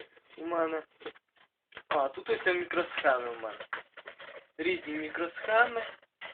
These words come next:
Ось.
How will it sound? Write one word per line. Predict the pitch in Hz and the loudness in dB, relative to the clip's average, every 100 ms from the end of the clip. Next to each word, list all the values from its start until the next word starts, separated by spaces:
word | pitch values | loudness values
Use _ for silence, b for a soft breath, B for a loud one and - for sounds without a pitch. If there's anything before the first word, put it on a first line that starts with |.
| - - - - - - - - - - - - - - - - - - - - - - - - - - - _ _ _ - - | -16 -20 -16 -16 -14 -12 -12 -10 -14 -16 -20 -20 -20 -16 -16 -14 -10 -10 -10 -14 -14 -14 -14 -6 -6 -6 -16 _ _ _ -18 -8
Ось. | 156 160 | -4 -4